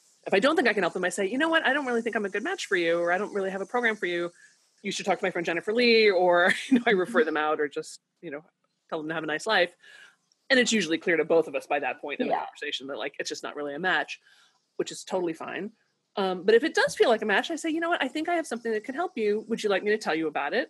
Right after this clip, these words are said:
Speaker 1: And they say, "Sure." And then I
Speaker 2: Mm-hmm.
Speaker 1: say, "Okay, it's a, this program." And he has, give 'em a little bit of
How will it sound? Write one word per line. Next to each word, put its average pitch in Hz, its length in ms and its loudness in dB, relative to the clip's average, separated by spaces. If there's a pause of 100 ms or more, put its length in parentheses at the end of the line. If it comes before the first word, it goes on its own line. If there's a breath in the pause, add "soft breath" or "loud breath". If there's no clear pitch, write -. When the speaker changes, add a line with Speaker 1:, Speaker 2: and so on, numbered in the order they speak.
(160)
Speaker 1:
And 185 120 -16
they 165 100 -14
say, 170 180 -12
"Sure." 180 400 -8
And 208 120 -8
then 143 80 -6
I 156 120 -6
Speaker 2:
Mm-hmm. 208 60 -10
Speaker 1:
say, 156 120 -6
"Okay, 156 340 -4
it's 156 180 -4
a, 180 100 -2
this 160 240 -4
program." 160 580 -2
And 170 160 -4 (380 soft breath)
he 185 120 -12
has, 175 200 -10 (500)
give 240 100 2
'em 214 60 2
a - 20 4
little 196 200 4
bit 196 100 4
of 175 100 2